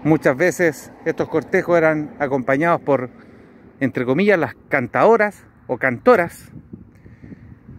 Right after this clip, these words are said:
que animaban el cortejo para pasar la pena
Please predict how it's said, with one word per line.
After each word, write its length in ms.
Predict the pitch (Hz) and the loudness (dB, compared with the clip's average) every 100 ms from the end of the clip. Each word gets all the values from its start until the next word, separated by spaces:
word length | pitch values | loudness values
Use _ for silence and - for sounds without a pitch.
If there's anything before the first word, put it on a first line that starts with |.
| - | -18
que 460 | - 131 131 127 127 | -2 2 4 2 0
animaban 540 | 147 143 143 185 196 190 | 0 0 2 2 2 0
el 100 | 175 | -2
cortejo 580 | 165 - 226 - 240 - - - - - - - - - | -4 0 -2 -2 -6 -6 -20 -20 -20 -20 -20 -20 -12 -4
para 200 | 131 135 | -2 0
pasar 300 | 127 175 170 | 0 0 0
la 100 | 170 | 2
pena 380 | 220 233 247 | 2 0 -2